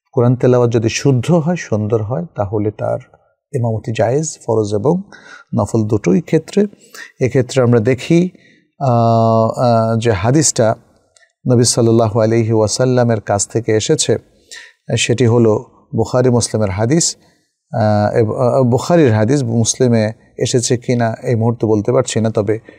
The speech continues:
সেটা সুনান আবি দাউদ এবং নাসাইয়ের মধ্যে এসেছে। আ, সে হাদিসটা হলো আমর ইবনে সালামা রাদিয়াল্লাহু তাআলা আনহু বলেন, আ, "লাম্মা রাজাআ কওমি মিন ইনদিন নবী সাল্লাল্লাহু আলাইহি ওয়াসাল্লাম ক্বালু ইন্নাহু ক্বাল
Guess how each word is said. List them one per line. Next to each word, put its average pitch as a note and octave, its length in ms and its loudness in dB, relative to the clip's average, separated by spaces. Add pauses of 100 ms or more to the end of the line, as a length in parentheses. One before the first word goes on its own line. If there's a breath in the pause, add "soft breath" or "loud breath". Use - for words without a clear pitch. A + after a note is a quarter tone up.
(180 loud breath)
সেটা A#2+ 260 0
সুনান A2+ 300 -2
আবি G#2+ 180 -2
দাউদ A2 260 0
এবং B2 180 -2
নাসাইয়ের G#2 340 -2
মধ্যে G#2 220 -2
এসেছে। C#3 340 0 (840 loud breath)
আ, A#2+ 760 2
সে - 220 0
হাদিসটা C3+ 380 2
হলো C3+ 180 2
আমর B2+ 200 4
ইবনে C3 200 2
সালামা C3 480 0 (140)
রাদিয়াল্লাহু A2+ 420 2
তাআলা C3 240 0
আনহু C3 160 2
বলেন, B2 380 2 (720 soft breath)
আ, A2+ 280 2
"লাম্মা E3+ 340 4
রাজাআ D3+ 480 2
কওমি F3+ 320 4
মিন D3 160 4
ইনদিন C3 440 2
নবী B2 300 4
সাল্লাল্লাহু B2 440 0
আলাইহি C3 180 2
ওয়াসাল্লাম A2 420 0
ক্বালু E3+ 400 0
ইন্নাহু A#2 400 0
ক্বাল A#2+ 520 2